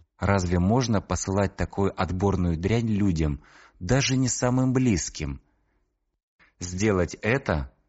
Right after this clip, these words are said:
значит проявить бескусицу и душевную недоразвитость. Конечно, так проще.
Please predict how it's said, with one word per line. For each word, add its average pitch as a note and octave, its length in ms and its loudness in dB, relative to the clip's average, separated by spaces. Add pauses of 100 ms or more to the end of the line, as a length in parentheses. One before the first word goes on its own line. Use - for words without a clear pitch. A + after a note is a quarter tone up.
(440)
значит B2+ 520 0
проявить B2+ 420 2
бескусицу C#3 760 -2
и A#2 140 -4
душевную G#2 640 0
недоразвитость. F#2+ 1080 -2 (920)
Конечно, D3 520 2
так - 360 -6
проще. F2+ 600 -2